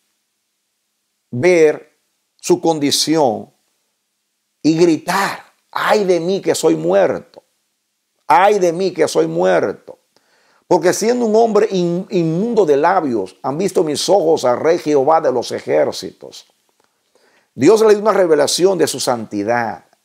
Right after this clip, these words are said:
y él, él inmediatamente aplicó quién era Dios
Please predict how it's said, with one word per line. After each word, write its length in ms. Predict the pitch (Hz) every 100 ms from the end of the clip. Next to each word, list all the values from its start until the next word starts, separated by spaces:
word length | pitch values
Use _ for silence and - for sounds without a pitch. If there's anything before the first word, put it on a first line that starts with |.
| _
y 200 | 127 135
él, 460 | 185 190 180 185 _ _ _ _ -
él 460 | 143 180 160 - _ _ _ _ _ _ _ _ -
inmediatamente 720 | 160 151 151 214 202 196 190 156
aplicó 800 | - 123 - - 196 202 - _ _ _ _ _ _ _ _ _ _ _ _ -
quién 320 | 170 226 247
era 240 | 220 156
Dios 560 | 131 165 226 - -